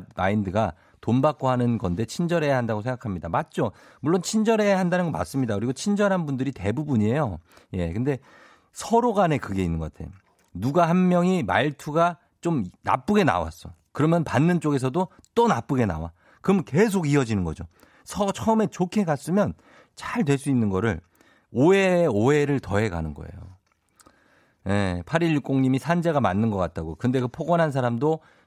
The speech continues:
피해 보상 신청 못 하나요? 저도 전화 업무하는데 진짜 얼굴 안 보인다고 욕하고 반말하고, 아우, 내 자식이 그런 일 하면 그럴 수 있는지. 그러니까, 예. 예전에 제가 저 전화기 그, 그 상담하시는 분들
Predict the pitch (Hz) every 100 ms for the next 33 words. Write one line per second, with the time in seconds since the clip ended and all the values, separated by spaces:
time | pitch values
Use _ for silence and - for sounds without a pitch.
0 | - - 185 185 143 131 139 135 151 151
1 | 101 117 107 87 101 151 _ - - 120
2 | 123 131 107 123 135 123 113 104 101 -
3 | 104 95 110 143 127 117 110 101 92 92
4 | 123 107 - 101 113 101 90 110 95 95
5 | 98 117 - 101 110 113 107 101 92 _
6 | - - _ - 120 117 107 104 92 92
7 | - _ - _ - 143 170 - 90 82
8 | 95 87 82 82 85 - _ - 98 156
9 | 147 147 139 131 110 - 117 147 143 127
10 | 135 123 110 _ _ _ _ _ - 113
11 | - 190 214 214 175 131 123 101 87 82
12 | 95 113